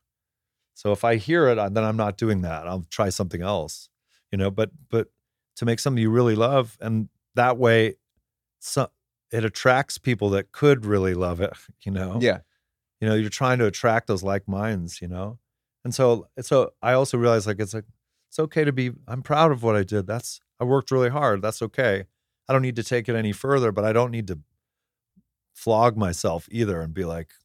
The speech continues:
Speaker 1: "This sucks. I, I'm awful.
Speaker 2: I shouldn't have done that.
Speaker 1: I shouldn't have done it, man."
Speaker 2: Yeah.
Speaker 1: Or have some mock version of that, mock humble.
Speaker 2: Yeah.
Speaker 1: Where it's like, "Yes, well, thank you very much. It's still an
Speaker 2: Yeah, it's
Speaker 1: amazing work."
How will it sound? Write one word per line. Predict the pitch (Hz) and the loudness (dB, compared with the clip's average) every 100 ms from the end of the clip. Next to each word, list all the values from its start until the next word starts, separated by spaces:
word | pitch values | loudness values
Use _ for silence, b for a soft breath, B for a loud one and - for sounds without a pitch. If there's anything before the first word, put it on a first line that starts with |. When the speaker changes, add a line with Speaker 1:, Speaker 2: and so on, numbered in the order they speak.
| _ _ _ | _ _ _
Speaker 1:
"This | 180 143 | 0 0
sucks. | - - 117 101 - | -4 -4 -2 -2 -2
I, | 143 143 139 - | 2 2 0 -6
I'm | 113 120 101 | 0 0 0
awful. | 85 78 - 80 85 | -2 -6 -10 -14 -12
Speaker 2:
I | - | -2
shouldn't | 135 95 | 0 0
have | 78 | 0
done | 87 80 | -2 0
that. | 78 | 0
Speaker 1:
I | |
shouldn't | 120 - 240 139 | 0 2 4 4
have | 98 | 0
done | 117 104 92 | 0 0 -2
it, | 90 | -6
man." | 92 | 0
Speaker 2:
Yeah. | 90 80 78 _ _ _ _ | 2 2 -4 _ _ _ _
Speaker 1:
Or | 151 127 | 8 8
have | 123 120 | 6 2
some | 107 127 107 | 2 0 0
mock | 98 104 110 110 - | 0 2 0 -2 -4
version | 98 110 113 104 | 2 2 2 -2
of | 90 | -6
that, | 87 85 69 _ | -6 -8 -10 _
mock | 101 101 104 - | -8 -4 -4 -6
humble. | - 95 101 117 117 _ _ _ | -8 -2 2 2 0 _ _ _
Speaker 2:
Yeah. | 92 95 - _ _ _ | -4 -4 -8 _ _ _
Speaker 1:
Where | - 98 | -6 -4
it's | - | -2
like, | 95 | 0
"Yes, | 98 151 147 139 | 4 6 6 4
well, | 135 131 123 | 4 4 4
thank | 131 123 110 | 2 2 0
you | |
very | 104 101 | 0 0
much. | 92 - | 0 -2
It's | 95 - | -8 -4
still | 98 95 | -2 0
an | 92 104 | 0 2
Speaker 2:
Yeah, | 104 | 2
it's | 80 | 2
Speaker 1:
amazing | |
work." | 87 | 4